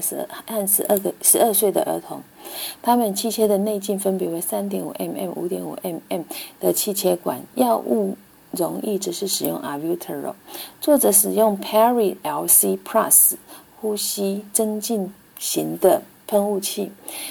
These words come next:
Aero Eclipse 的呼吸自动型喷雾器和 Updraft two 的喷雾器，以六升每分钟运作五分钟，将 Updraft two以及T P十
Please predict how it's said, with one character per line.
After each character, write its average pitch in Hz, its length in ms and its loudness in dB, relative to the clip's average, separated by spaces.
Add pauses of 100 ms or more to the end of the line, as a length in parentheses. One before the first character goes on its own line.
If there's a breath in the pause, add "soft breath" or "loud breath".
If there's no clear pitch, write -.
(360 loud breath)
Aero 247 380 4
Eclipse 196 760 0
的 - 180 -4 (800)
呼 208 200 4
吸 214 260 -2
自 202 400 2 (160)
动 180 340 4
型 160 380 -6
喷 196 240 0
雾 190 80 0
器 196 360 -6 (220 loud breath)
和 220 300 2 (340)
Updraft - 840 0 (100)
two 190 320 0 (140)
的 151 100 -2
喷 190 240 0
雾 180 60 -2
器， - 320 -6 (320 loud breath)
以 180 280 -2
六 233 360 6
升 202 360 2
每 170 140 -4
分 190 220 2
钟 190 260 0
运 196 180 -2
作 196 200 0
五 - 120 -6
分 185 220 -6
钟， 190 160 -8 (320 loud breath)
将 226 300 4 (320)
Updraft - 920 0
two 190 300 0 (100)
以 165 100 -2
及 170 140 2
T 214 220 -6
P 220 180 -8
十 - 260 2